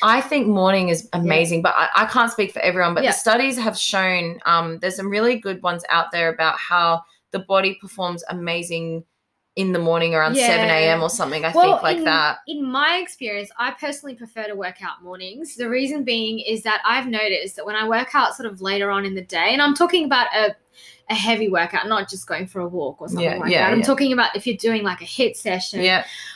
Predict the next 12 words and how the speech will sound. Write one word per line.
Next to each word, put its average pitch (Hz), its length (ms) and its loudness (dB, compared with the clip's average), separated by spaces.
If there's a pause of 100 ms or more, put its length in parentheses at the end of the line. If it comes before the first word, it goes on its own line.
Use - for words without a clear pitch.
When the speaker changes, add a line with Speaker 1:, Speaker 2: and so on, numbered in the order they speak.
(220)
Speaker 2:
Because 349 520 4
working 285 480 2
out 226 320 2
gives 233 220 -6
me 240 140 -6
so - 360 -4
much 262 220 -4
adrenaline 214 520 -4
and 202 120 -4
so 202 140 -4
much 220 280 -2
energy, 247 560 2